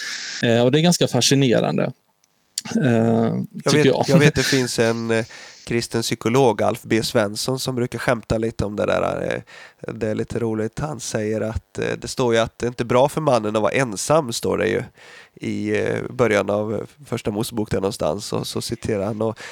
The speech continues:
Speaker 2: eh, liksom, statistik säger det att, eh, att män som blir ensamma, kanske då om man blir enka, enk-, enkling och sådär, då överlever man inte så länge, att kvinnor klarar sig längre själva. Men <laughs> jag vet inte om det är det som Bibeln säger där, men det är lite roligt i alla fall.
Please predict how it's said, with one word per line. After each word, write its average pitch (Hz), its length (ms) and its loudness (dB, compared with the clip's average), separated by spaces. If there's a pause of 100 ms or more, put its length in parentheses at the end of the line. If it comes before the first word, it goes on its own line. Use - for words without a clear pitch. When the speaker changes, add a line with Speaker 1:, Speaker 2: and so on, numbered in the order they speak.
(220)
Speaker 2:
eh, 73 120 -4
liksom, 110 500 -4
statistik 131 840 -2
säger 117 340 2
det 110 200 4
att, - 240 -8
eh, 110 180 0 (840)
att - 200 -6
män 131 380 2
som 131 240 0
blir 131 280 4
ensamma, 120 680 2
kanske 117 360 -4
då 104 120 2
om 104 100 0
man 104 160 0
blir 107 140 2
enka, 104 580 -2 (100)
enk-, 120 460 -4
enkling 107 440 -4
och 113 120 -2
sådär, 104 360 -2 (720)
då 110 500 -4 (180)
överlever 117 380 2
man 135 140 2
inte 139 120 -4
så 135 80 2
länge, 110 420 0
att - 140 -8
kvinnor 113 280 2
klarar 107 300 4
sig 123 140 0
längre 101 280 2
själva. 92 360 0 (100)
Men 117 280 0
<laughs> - 80 2
jag 120 100 4
vet 143 120 0
inte 120 180 0
om 113 80 0
det 123 80 4
är 120 40 4
det 120 160 4
som - 160 0
Bibeln 117 280 2
säger 113 300 2
där, 104 100 0
men 107 140 -2
det 120 80 2
är 104 40 0
lite 104 200 -2
roligt 98 320 -2
i - 40 -2
alla - 120 -6
fall. - 180 -6